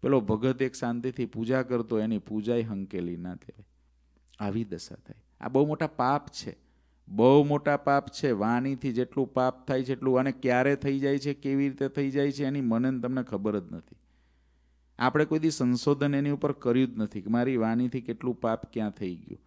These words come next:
કારણ કે એ એટલું સૂક્ષ્મ છે કે સૂક્ષ્મ દ્રષ્ટિવાળા સિવાય બીજાને મળે એવું નથી, બીજાને નથી મળે એવું. શ્રીજી મહારાજના અભિપ્રાય ને શ્રીજી મહારાજની રુચિ ઉપર વજન રાખીને જો વર્તીએ ને તો ખબર પડે.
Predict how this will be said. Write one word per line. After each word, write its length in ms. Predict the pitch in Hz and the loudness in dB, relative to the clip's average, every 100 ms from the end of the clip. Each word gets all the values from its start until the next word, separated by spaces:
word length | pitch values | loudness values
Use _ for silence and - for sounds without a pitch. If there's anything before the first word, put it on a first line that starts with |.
| _ | _
કારણ 320 | - 127 143 156 | 0 2 2 0
કે 160 | 170 | -2
એ 280 | - - 165 | -2 2 2
એટલું 260 | 156 - 180 | 2 0 -2
સૂક્ષ્મ 600 | - 139 - - 185 190 | 0 -4 -2 0 2 2
છે 260 | 135 85 - _ _ _ _ _ - | 0 -4 -6 _ _ _ _ _ -4
કે 80 | 117 | -4
સૂક્ષ્મ 420 | - - - 127 | 0 -2 -2 -4
દ્રષ્ટિવાળા 680 | 104 113 - 131 113 113 113 | 0 -2 -2 -2 0 2 0
સિવાય 300 | 110 113 110 | 0 0 0
બીજાને 360 | 101 104 107 | 0 0 0
મળે 420 | 95 87 90 95 92 | 0 0 0 0 0
એવું 240 | 87 85 | -4 -10
નથી, 280 | - - - _ _ _ _ _ _ - | -16 -20 -20 _ _ _ _ _ _ -4
બીજાને 320 | 107 110 107 | 0 2 0
નથી 260 | 104 101 107 | -2 -4 -8
મળે 260 | 87 78 | -8 -10
એવું. 200 | - - _ _ _ _ _ _ | -12 -16 _ _ _ _ _ _
શ્રીજી 340 | - 131 135 143 | -6 -4 0 2
મહારાજના 560 | 123 123 135 131 117 | 4 4 2 2 0
અભિપ્રાય 480 | 104 120 127 135 131 | 2 0 0 0 0
ને 100 | 123 | -2
શ્રીજી 340 | - 113 117 | -4 -8 -4
મહારાજની 480 | 120 120 117 120 120 | 0 0 0 -2 -2
રુચિ 340 | 101 110 - 131 | -2 -4 -4 -4
ઉપર 280 | 127 123 | -2 -4
વજન 460 | 104 95 107 123 123 | -2 0 0 0 0
રાખીને 440 | 123 120 131 127 | -2 -4 -8 -8
જો 180 | 123 123 | -4 -2
વર્તીએ 360 | 113 123 - 139 | 0 -2 -4 -6
ને 120 | 113 | -6
તો 300 | - 110 101 | -2 0 0
ખબર 320 | - 85 85 | -2 -12 -12
પડે. 240 | 85 95 | -12 -18